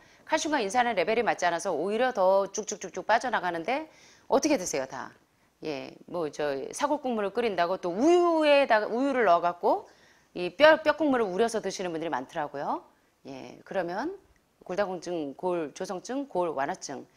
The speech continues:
거기서 칼슘이 더 쭉쭉쭉쭉 빠져나가겠죠. 그래서 그런 것들을 여러분들이 잘 참고하시는 거 굉장히 도움이 된다는 것입니다.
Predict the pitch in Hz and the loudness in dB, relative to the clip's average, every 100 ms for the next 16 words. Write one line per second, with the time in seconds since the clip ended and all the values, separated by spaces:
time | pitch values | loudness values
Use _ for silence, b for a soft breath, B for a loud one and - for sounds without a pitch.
0 | b b - 156 170 202 202 240 - 196 | b b -10 -8 -4 -4 -4 -6 -6 -6
1 | 151 - - 208 160 - - 226 202 - | -6 -6 -6 -10 -10 -6 -2 -2 -4 -8
2 | 123 - - 92 _ _ _ _ _ _ | -14 -16 -18 -18 _ _ _ _ _ _
3 | _ 160 160 202 214 190 185 156 156 160 | _ -8 -6 -2 -2 -2 0 0 0 -2
4 | 156 - 135 156 247 226 196 165 156 156 | -4 -4 -4 -4 -2 0 0 -2 -6 -6
5 | 202 220 185 175 175 143 135 127 120 - | -4 -4 -4 -6 -6 -6 -8 -10 -12 -14
6 | - 76 | -16 -18